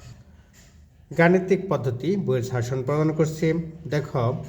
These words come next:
উপপাদ্য দেখাও যে বৃহৎ এন এর জন্য গামা ফাংশনের অসমতটীয় বিস্তৃতি হবে গামা এন প্লাস ওয়ান বা factorial এন equivalence root over two pi n, n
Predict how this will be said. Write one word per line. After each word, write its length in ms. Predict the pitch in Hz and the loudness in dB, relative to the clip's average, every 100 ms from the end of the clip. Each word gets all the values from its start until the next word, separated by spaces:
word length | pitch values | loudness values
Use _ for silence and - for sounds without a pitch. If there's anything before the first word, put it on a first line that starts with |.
| - - - - - - - _ 202 | -16 -20 -20 -20 -20 -20 -20 _ -2
উপপাদ্য 380 | 190 220 185 190 214 214 208 - - - _ _ _ 151 | 2 4 4 4 4 4 0 -8 -18 -20 _ _ _ 0
দেখাও 280 | 185 185 214 196 | 0 2 2 2
যে 80 | 165 190 208 143 | 4 2 0 0
বৃহৎ 380 | 214 220 226 220 - 180 | 4 4 2 -2 -6 0
এন 100 | 170 160 | 2 4
এর 60 | 135 120 | 2 -2
জন্য 200 | 120 127 190 147 | -2 0 -2 0
গামা 240 | 131 139 135 | 0 0 -2
ফাংশনের 440 | - 131 - 143 175 - 196 | -4 -8 -8 -6 -6 0 2
অসমতটীয় 1400 | 202 - 190 190 190 190 196 190 - - 202 196 160 127 175 240 - - 147 | 2 0 0 2 2 0 -4 -10 -16 -6 -6 -2 0 0 -2 -6 -12 -4 2
বিস্তৃতি 580 | 175 - 202 196 208 196 123 | 2 2 4 4 4 2 2
হবে 240 | 110 127 202 - - - - - 139 | -2 -2 -6 -10 -20 -20 -18 -8 -2
গামা 260 | 143 127 127 135 | 0 0 0 -2
এন 80 | 127 | -4
প্লাস 220 | 135 117 117 | -4 -4 -2
ওয়ান 180 | 120 147 220 190 123 | -2 -2 -2 -4 -2
বা 100 | 123 117 - | 0 -2 -4
factorial 420 | 151 151 175 139 117 | -6 0 0 2 0
এন 80 | 131 202 - - - _ - 202 | -2 -4 -8 -18 -20 _ -8 -6
equivalence 600 | 196 180 123 110 117 165 - - 139 | 0 2 2 2 0 -4 -8 -6 0
root 140 | 156 170 | 2 4
over 220 | 175 175 175 - - | 4 2 0 -8 -10
two 140 | 247 240 | -10 -2
pi 160 | 226 214 185 135 123 | 0 2 0 -2 -4
n, 20 | 185 - - - - | -6 -8 -16 -20 -14
n 20 | - | -2